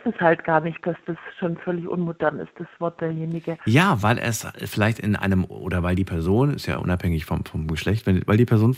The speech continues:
Speaker 2: es vielleicht in einem Umfeld sagt und sagt, "Na ja, keiner, der hier am Tisch sitzt, den betrifft das, also kann ich ja ruhig dieses Wort verwenden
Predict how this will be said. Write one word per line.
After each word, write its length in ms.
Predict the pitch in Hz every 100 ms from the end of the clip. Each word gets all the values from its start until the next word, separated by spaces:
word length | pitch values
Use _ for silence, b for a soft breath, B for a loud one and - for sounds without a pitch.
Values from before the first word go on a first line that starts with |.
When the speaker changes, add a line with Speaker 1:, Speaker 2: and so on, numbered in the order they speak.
| -
Speaker 2:
es 120 | -
vielleicht 240 | - 113
in 60 | 110
einem 200 | 92 98
Umfeld 480 | - 165 - 92 85
sagt 320 | 90 110 139
und 120 | 98
sagt, 300 | 95 104 117 - b b b
"Na 80 | 95
ja, 140 | 110
keiner, 260 | 110 120 123
der 140 | 107
hier 180 | 107 117
am 140 | 87
Tisch 180 | 85 143
sitzt, 260 | - 131 -
den 120 | 101
betrifft 400 | 90 - 120 -
das, 180 | 160 -
also 200 | 98 107
kann 180 | 113 113
ich 100 | 107
ja 80 |
ruhig 180 | 101 113
dieses 320 | 110 104 98
Wort 180 | 104 98
verwenden 540 | - 92 82 - 101